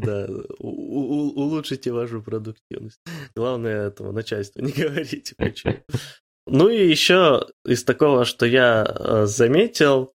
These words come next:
э, мой тоже маленький такой ещё совет в плане самообучения, уже больше для тех людей, которые успешно начали это делать. А, н-, не занимайтесь, ну, то есть за-, занимайтесь самообучением, но желательно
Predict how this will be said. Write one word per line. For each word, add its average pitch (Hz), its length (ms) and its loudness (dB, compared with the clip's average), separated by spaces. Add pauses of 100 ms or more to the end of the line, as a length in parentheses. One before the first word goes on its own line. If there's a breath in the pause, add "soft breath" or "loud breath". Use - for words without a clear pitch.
(180)
э, - 200 -6
мой 113 240 2
тоже 107 280 0
маленький 107 460 2
такой - 300 0
ещё 104 180 -2
совет 107 460 0
в - 420 -20
плане 107 260 4
самообучения, 110 720 2
уже 117 140 2
больше 107 260 2
для 110 100 0
тех - 280 0
людей, 110 180 2
которые 107 300 2
успешно 110 400 0
начали 113 320 2
это 110 180 0
делать. 196 360 2 (920 loud breath)
А, 110 680 4 (160)
н-, 117 280 2
не 139 200 4
занимайтесь, 147 840 0 (120)
ну, 131 160 6
то - 120 2
есть - 320 -4
за-, 120 200 2
занимайтесь 139 560 4
самообучением, 113 920 2
но 123 240 4
желательно 117 920 2